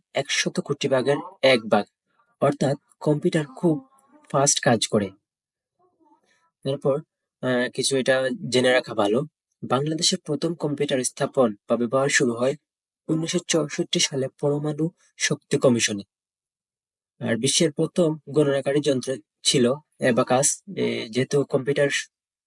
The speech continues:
আহ, আজকের যে কম্পিউটার, এটা গণনাকারী যন্ত্র হিসেবেই প্রথম আবিষ্কৃত হয়েছিল, তাই প্রথম গণনাকারী যন্ত্রের নামটা আমাদের অবশ্যই মনে রাখা উচিত, যেটার নাম ছিল অ্যাবাকাস।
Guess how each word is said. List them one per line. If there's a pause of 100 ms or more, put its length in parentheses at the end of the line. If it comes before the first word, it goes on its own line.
(120)
আহ,
আজকের
যে
কম্পিউটার,
এটা (400)
গণনাকারী
যন্ত্র
হিসেবেই
প্রথম
আবিষ্কৃত
হয়েছিল, (360)
তাই
প্রথম
গণনাকারী
যন্ত্রের
নামটা
আমাদের
অবশ্যই
মনে
রাখা
উচিত, (360)
যেটার
নাম
ছিল (2000)
অ্যাবাকাস।